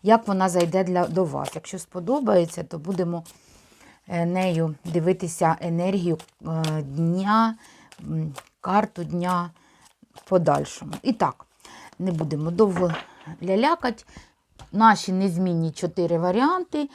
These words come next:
е, карти дня, енергії дня. І я прошу вас зробити свій вибір. Перший варіант, другий варіант,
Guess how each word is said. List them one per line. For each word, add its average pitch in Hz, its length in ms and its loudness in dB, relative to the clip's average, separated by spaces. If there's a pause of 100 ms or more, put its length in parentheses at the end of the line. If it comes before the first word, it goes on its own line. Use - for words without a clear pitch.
(260)
е, - 80 -6
карти 233 440 4
дня, 220 300 4
енергії 196 500 2
дня. 180 360 -4 (380)
І 185 100 -4
я 175 120 2
прошу 254 440 0
вас 175 180 2
зробити 160 480 0
свій 170 360 -2
вибір. 139 420 -6 (640)
Перший 175 800 2
варіант, 311 720 -4 (1000)
другий 160 680 2
варіант, 254 720 0